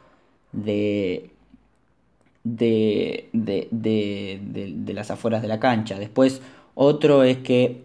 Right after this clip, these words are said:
si la pelota pega en el árbitro, hace un pique y le da la... Le da la, la posesión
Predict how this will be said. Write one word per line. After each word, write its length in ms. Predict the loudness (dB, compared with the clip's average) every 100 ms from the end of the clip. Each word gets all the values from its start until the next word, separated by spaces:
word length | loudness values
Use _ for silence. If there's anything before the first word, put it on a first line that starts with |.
| _ _
si 180 | -10 -2
la 160 | 0 2
pelota 380 | 2 2 2
pega 180 | 4 6
en 80 | 6
el 140 | 6
árbitro, 760 | 6 4 2 2 2 4 2 -2 -18 -4
hace 260 | -4 0 0
un 160 | 2
pique 360 | 2 2 6 6
y 100 | 6
le 160 | 4
da 160 | 2 2
la... 340 | 2 2 0
Le 220 | -2 -2 0
da 400 | 0 0 0 0
la, 540 | -2 -2 -6 -8 -12 _ _ _ _ _ _ _ -6
la 180 | -2 0
posesión 680 | 0 -2 0 4 4 2